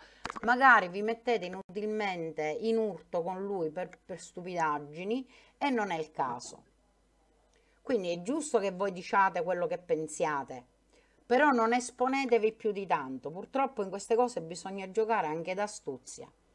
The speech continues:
perché mentre noi ci conosciamo, o addirittura ci sono professori che vi conoscono dal primo, vi conoscono bene, e anche se ci sono divergenze di opinioni sanno come parlare con voi.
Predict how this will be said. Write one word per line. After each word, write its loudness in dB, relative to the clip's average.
perché -2
mentre 2
noi 0
ci -10
conosciamo, 0
o -2
addirittura -4
ci -14
sono -4
professori -2
che -2
vi -4
conoscono -8
dal -6
primo, -8
vi -10
conoscono -4
bene, -2
e 4
anche 6
se -10
ci -16
sono 0
divergenze -6
di -8
opinioni -2
sanno -2
come -6
parlare -2
con -8
voi. -6